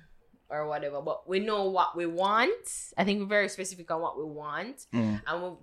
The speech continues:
Speaker 1: we're very keen and intended on how we're gonna get there, what we're not, what we're not going to do.
Speaker 2: Mm.
Speaker 1: You know? So I feel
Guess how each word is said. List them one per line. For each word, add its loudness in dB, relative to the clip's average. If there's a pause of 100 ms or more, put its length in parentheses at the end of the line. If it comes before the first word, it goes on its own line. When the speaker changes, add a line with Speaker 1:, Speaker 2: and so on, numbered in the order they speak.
(240)
Speaker 1:
we're -4
very -2 (960)
keen 0
and 0
intended -2
on 4
how 4
we're 4
gonna 4
get 2
there, 4
what 8
we're 0
not, 0
what 4
we're 4
not 6
going 6
to -2
do. -4 (320)
Speaker 2:
Mm. 0 (460)
Speaker 1:
You 4
know? 4 (300)
So 6
I 8
feel -2